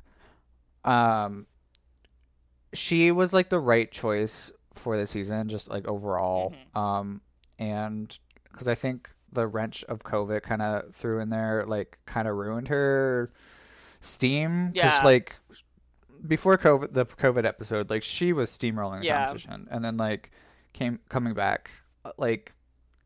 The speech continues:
Speaker 1: everyone's in a different headspace right now. So I, I didn't really give her shit for that. Um, and, I mean, Rue loved her. I, the writing was on the wall since, like,
Speaker 2: Oh,
Speaker 1: the first episode.
Speaker 2: hundred percent,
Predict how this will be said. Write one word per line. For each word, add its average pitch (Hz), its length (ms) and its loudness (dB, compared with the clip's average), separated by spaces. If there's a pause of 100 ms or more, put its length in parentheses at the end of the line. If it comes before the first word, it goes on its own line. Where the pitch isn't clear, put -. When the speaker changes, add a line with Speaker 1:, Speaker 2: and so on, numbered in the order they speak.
(140)
Speaker 1:
everyone's 160 340 4
in 165 100 8
a 156 80 4
different 143 360 4
headspace 120 580 0
right - 160 -6
now. - 240 -8
So - 360 -8
I, 110 360 0 (300)
I 117 100 -2
didn't 120 240 -4
really 113 240 0
give 107 160 -4
her 101 320 -4
shit - 240 -10
for - 140 -8
that. - 280 -4 (160)
Um, 107 360 -6 (920)
and, 117 580 0
I 135 60 -2
mean, 127 200 -2
Rue 131 180 -2
loved 104 240 0
her. 107 180 2
I, 127 160 6
the 143 160 2
writing 160 300 8
was 123 140 2
on 113 80 2
the 101 40 -2
wall 95 280 0
since, 285 120 10
like, 185 140 8
Speaker 2:
Oh, - 40 0
Speaker 1:
the 107 60 -2
first - 220 -6
episode. - 180 2
Speaker 2:
hundred 381 220 6
percent, 220 400 8